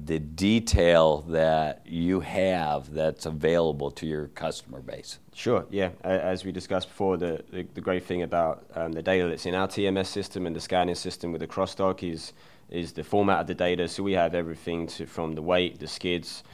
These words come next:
Speaker 2: the cost, the fuel adjusted cost. Um, and with that data, our team can pretty much back out the fuel if they just wanna see transportation spend. Um, so regularly we do, normally do a quarterly report, that we basically do a quarterly cost per route,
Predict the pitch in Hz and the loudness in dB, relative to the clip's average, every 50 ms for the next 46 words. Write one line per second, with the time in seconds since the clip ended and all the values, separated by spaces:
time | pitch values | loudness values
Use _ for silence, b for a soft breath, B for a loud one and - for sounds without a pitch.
0 | b b b b - - - - 92 92 92 90 - - - - - 80 80 - | b b b b -14 -14 -4 2 4 4 4 4 2 -2 -8 -8 -10 -12 -8 -2
1 | - 98 98 95 92 90 - 95 92 90 - - 87 - - 95 92 90 90 - | 0 2 4 4 4 2 2 0 0 0 -2 -6 -8 -4 -2 0 0 0 0 -4
2 | - - b b b b b - - 78 85 82 80 73 - 92 92 107 98 - | -10 -14 b b b b b -10 -6 -4 -2 -2 -2 -2 -2 2 2 2 2 2
3 | 95 87 73 76 92 90 90 85 87 85 85 85 - 64 85 85 82 - 95 87 | 2 0 2 2 2 2 4 4 4 2 2 2 2 2 2 2 2 0 -2 -4
4 | 85 82 78 - 80 80 - 92 85 80 80 82 80 - - - - b b b | -4 -4 -6 -8 -8 -6 -4 -2 -2 -2 0 -2 -2 -4 -4 -8 -12 b b b
5 | b - - - - - 90 85 76 65 71 - - 87 90 87 85 85 80 76 | b 2 2 2 6 6 6 6 6 4 0 -6 -4 -2 0 0 0 0 -2 -2
6 | - 85 82 78 82 - 85 80 78 80 - 82 78 - - 80 80 80 - - | -4 -4 -4 -4 -6 -6 -6 -6 -6 -6 -6 -8 -8 -6 -4 -4 -4 -4 -6 -10
7 | 76 - 85 85 82 - 85 80 - - 92 90 90 87 85 - b b b b | -6 -4 -2 -2 -2 -4 -8 -10 -6 -2 -2 0 0 -2 -4 -8 b b b b
8 | b b - 87 87 87 85 85 82 82 80 78 - - - - 92 87 85 82 | b b -4 -2 0 0 0 0 -2 -4 -6 -8 -8 -6 -2 0 0 0 0 -2
9 | 80 73 - - 92 98 117 123 117 113 113 104 101 95 92 95 95 92 - 92 | -4 -6 -8 -8 -2 2 2 2 2 2 2 2 2 2 2 2 0 0 0 0
10 | 92 90 98 107 113 113 101 87 92 87 82 - - 101 98 98 98 95 92 90 | 0 2 2 2 2 2 2 2 0 -2 -2 -2 -2 0 2 2 4 2 2 0
11 | 87 90 85 - 98 98 101 101 - b b b b b b - 78 78 95 98 | -2 -4 -4 -2 0 0 0 0 -2 b b b b b b -8 -4 -2 -2 0
12 | - 95 87 85 - 85 - - - 92 87 85 76 92 87 87 85 - - 101 | 0 0 0 0 -2 -6 -10 -6 -6 -4 -4 -4 -4 -4 -4 -4 -4 -2 -2 0
13 | 95 90 85 85 - - 95 92 90 - - - 98 90 87 82 80 87 87 92 | 0 0 0 -2 0 2 2 2 2 0 -6 -4 0 0 2 2 4 4 4 4
14 | 92 - | 4 0